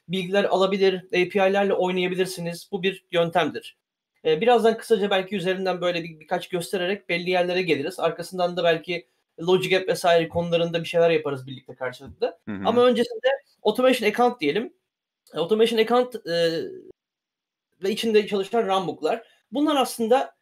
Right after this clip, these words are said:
Speaker 1: compute gücünü arka tarafta kendisi kullanır ve, e, size, sizin yazdığınız, işte bu Python'da yazabilirsiniz, PowerShell'de yazabilirsiniz. Bir takım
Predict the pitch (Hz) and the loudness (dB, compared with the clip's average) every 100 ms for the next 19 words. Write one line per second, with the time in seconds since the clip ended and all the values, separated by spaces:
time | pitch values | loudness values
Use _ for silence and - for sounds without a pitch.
0 | _ _ - - 202 214 214 294 240 180 | _ _ -20 0 2 2 0 -4 -2 0
1 | 170 165 285 208 214 247 202 170 226 202 | 0 -2 -2 -2 0 2 2 2 0 -2
2 | 196 202 208 247 240 277 285 _ _ _ | -4 -4 -6 -2 0 0 -2 _ _ _
3 | 208 240 240 - _ _ _ - 156 151 | 4 4 4 -4 _ _ _ 0 4 4
4 | 147 117 - - - 202 208 285 - _ | 2 -2 -4 -12 -8 -2 0 -2 -6 _
5 | _ _ _ _ - _ _ _ - - | _ _ _ _ -20 _ _ _ -20 -12
6 | 202 220 220 190 185 170 180 - 180 185 | -4 0 4 4 4 0 -4 -8 -6 -6
7 | - 185 175 190 185 185 175 180 175 180 | -2 0 0 -2 -4 -2 -2 -4 -6 -8
8 | 185 190 185 151 156 180 165 175 180 185 | -6 -8 -2 -2 0 0 0 0 -2 -4
9 | 180 - 277 294 _ _ - 285 247 254 | -6 -4 -4 -6 _ _ -8 0 4 4
10 | 262 | 2